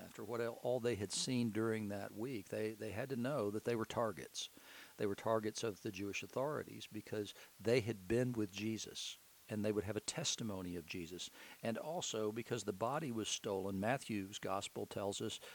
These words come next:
that they were actually the suspects. They tried to say, the story that was cooked up was the disciples had, what, overpowered the cohort of soldiers that was there, removed the stone, and then removed the body. That was the story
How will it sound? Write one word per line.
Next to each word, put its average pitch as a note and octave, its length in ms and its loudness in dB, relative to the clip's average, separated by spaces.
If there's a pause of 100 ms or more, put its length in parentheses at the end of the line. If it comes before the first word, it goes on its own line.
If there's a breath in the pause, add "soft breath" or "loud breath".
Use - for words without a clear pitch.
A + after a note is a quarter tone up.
that - 220 -4
they B2 160 8
were A#2+ 200 2
actually A2+ 380 2
the G#2+ 100 2
suspects. - 600 2
They G#2 160 4
tried A#2+ 380 0
to - 80 -2
say, A2 580 0
the G#2+ 80 -4
story B2 380 0
that A2 100 -2
was G#2 120 -4
cooked - 340 0
up C3+ 180 0
was G2 280 -2
the G#2+ 100 0
disciples A#2 600 -2 (440 loud breath)
had, G2+ 320 0
what, F2+ 260 -4
overpowered A#2+ 840 2
the A2 80 0
cohort A2+ 500 4
of F2+ 100 -2
soldiers C#3 640 0
that G#3 160 -6
was E3+ 160 -4
there, E3 380 0 (640 loud breath)
removed A#2 540 2
the A#2+ 80 2
stone, A#2+ 520 4
and G#2+ 280 2
then A2 200 4
removed G#2+ 500 4
the G2+ 100 0
body. B2 540 -4 (1300 loud breath)
That A2 240 2
was C3 160 -2
the C#3 100 0
story - 680 2